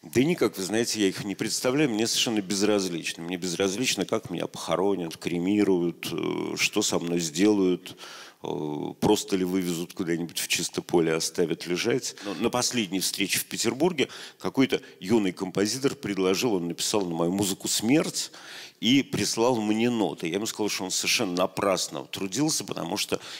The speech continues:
я очень бы просил, э, на момент прощания с моим телом поставить основную тему из «Пиратов Карибского моря».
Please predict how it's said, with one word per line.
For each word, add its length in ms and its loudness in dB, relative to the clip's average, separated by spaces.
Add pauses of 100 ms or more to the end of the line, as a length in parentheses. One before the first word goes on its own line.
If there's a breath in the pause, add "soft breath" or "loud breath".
(120 loud breath)
я 160 2
очень 480 2
бы 100 -2
просил, 640 -2 (320 loud breath)
э, 180 -2
на 380 -2
момент 460 0
прощания 580 0
с 140 -4
моим 260 0
телом 400 0
поставить 640 0
основную 580 0
тему 300 0
из 140 -2
«Пиратов 420 -2
Карибского 640 -2
моря». 340 -8